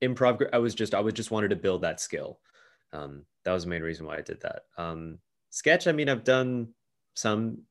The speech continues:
sketches, and, but I ne-, never, like, really focused. I would say, like, stand up within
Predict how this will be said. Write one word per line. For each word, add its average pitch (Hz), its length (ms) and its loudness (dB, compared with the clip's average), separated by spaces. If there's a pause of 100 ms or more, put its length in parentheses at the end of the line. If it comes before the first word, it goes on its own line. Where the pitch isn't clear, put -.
(120)
sketches, 147 540 0
and, 165 180 -4
but 107 160 4
I 110 60 6
ne-, 110 180 2
never, 110 360 6
like, 98 260 6
really 98 500 2
focused. 98 640 0
I 95 60 4
would 107 140 2
say, 143 140 6
like, 110 300 2
stand 107 280 4
up 104 120 2 (280)
within 110 460 2